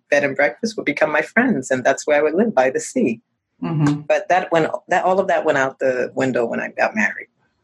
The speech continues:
Speaker 2: Mm-hmm. I see.
Speaker 1: So those things change. <laughs>
Speaker 2: Yes, things change, but you know, maybe.
Speaker 1: You never know. You
Speaker 2: You
Speaker 1: never
Speaker 2: never
Speaker 1: know.
Speaker 2: know. You never know.
Speaker 1: Yes.
Speaker 2: So,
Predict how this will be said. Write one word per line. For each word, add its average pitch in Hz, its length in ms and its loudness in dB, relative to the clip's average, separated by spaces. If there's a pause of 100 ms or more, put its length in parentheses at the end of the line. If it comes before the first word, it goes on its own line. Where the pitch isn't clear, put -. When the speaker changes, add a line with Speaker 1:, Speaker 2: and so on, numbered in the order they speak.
(280)
Speaker 2:
Mm-hmm. - 480 0
I 160 120 4
see. 143 400 0 (840)
Speaker 1:
So 127 340 0 (1120)
those 139 220 2
things 127 260 0
change. 127 480 2
<laughs> - 60 -8 (280)
Speaker 2:
Yes, 208 480 4
things 196 260 2
change, 143 460 0
but 131 220 -2 (320)
you 269 80 -2
know, 185 440 0 (260)
maybe. 151 260 0
Speaker 1:
You 214 60 4
never 302 280 2
know. 247 300 2 (420)
You 160 80 2
Speaker 2:
You 170 60 4
Speaker 1:
never 165 160 2
Speaker 2:
never 240 160 4
Speaker 1:
know. 156 60 -2
Speaker 2:
know. - 140 -8 (120)
You 165 120 2
never 156 260 2
know. 131 360 0 (180)
Speaker 1:
Yes. - 520 -8 (580)
Speaker 2:
So, - 460 0